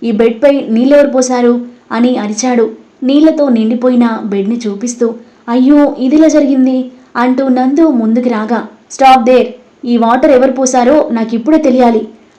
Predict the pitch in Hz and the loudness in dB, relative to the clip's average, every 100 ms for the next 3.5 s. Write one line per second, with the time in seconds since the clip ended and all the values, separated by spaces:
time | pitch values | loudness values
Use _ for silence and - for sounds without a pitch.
0 | - 254 294 349 311 285 285 247 226 - | -2 2 2 2 0 -2 -4 -6 -8 -2
1 | 294 - 214 233 254 254 247 247 220 220 | -2 -2 -4 -2 0 0 0 -2 -10 -6
2 | 240 233 - _ _ _ _ - 233 240 | -6 -6 -14 _ _ _ _ -8 -2 0
3 | 233 302 294 285 | 2 2 4 2